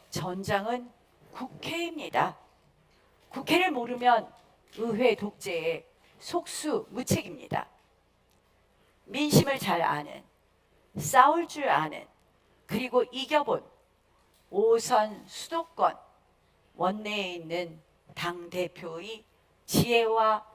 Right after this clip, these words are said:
전략이 필요합니다. 우리 당은 단단해져야 합니다. 보수 정체성을 다시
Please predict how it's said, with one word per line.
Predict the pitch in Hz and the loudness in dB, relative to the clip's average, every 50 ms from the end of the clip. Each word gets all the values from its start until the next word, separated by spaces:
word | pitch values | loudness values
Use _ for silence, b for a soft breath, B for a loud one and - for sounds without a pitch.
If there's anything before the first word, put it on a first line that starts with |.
| - _ | -20 _
전략이 | - 165 165 160 156 156 151 151 147 147 151 165 185 185 180 185 190 _ _ _ _ | -10 -8 -6 -6 -6 -4 -4 -4 -6 -6 -8 -10 -10 -12 -12 -14 -18 _ _ _ _
필요합니다. | - - 294 269 233 - - - - - - - - - - _ _ _ _ _ _ _ _ _ _ _ _ b b b b b b b b b b _ _ _ _ _ _ _ _ _ _ | -12 -10 -6 -6 -6 -8 -10 -14 -20 -20 -16 -16 -16 -16 -16 _ _ _ _ _ _ _ _ _ _ _ _ b b b b b b b b b b _ _ _ _ _ _ _ _ _ _
우리 | - 196 202 220 226 226 226 214 202 - | -14 -12 -10 -6 -4 -4 -4 -6 -8 -8
당은 | - 175 170 160 165 175 185 185 190 185 180 180 _ _ _ _ _ - | -6 -4 -4 -4 -4 -6 -8 -10 -12 -14 -18 _ _ _ _ _ _ -20
단단해져야 | - - - 170 170 170 170 180 180 208 220 220 220 214 196 180 175 | -14 -12 -12 -12 -10 -6 -6 -4 -4 -2 -4 -4 -4 -4 -6 -6 -8
합니다. | 170 165 156 151 147 - - - 135 - _ _ _ _ _ _ _ _ _ _ _ _ _ _ _ _ _ _ _ _ _ _ _ _ _ _ _ _ _ _ b b b b b b _ _ | -10 -14 -18 -20 -18 -14 -14 -14 -14 -16 _ _ _ _ _ _ _ _ _ _ _ _ _ _ _ _ _ _ _ _ _ _ _ _ _ _ _ _ _ _ b b b b b b _ _
보수 | - 220 240 247 254 - 311 311 302 294 | -8 -4 -4 -4 -4 -4 -4 -6 -6 -4
정체성을 | - 202 190 190 - 254 247 151 - - 196 190 196 214 226 220 - - - _ _ _ _ _ _ _ _ - - | -6 -8 -6 -4 -2 -2 -2 -2 -2 -2 -2 0 2 2 0 0 -2 -4 -12 _ _ _ _ _ _ _ _ -18 -12
다시 | - - 160 170 165 - - - - 208 196 - | -6 -4 -2 -2 -2 -2 -4 -4 -6 -8 -10 -12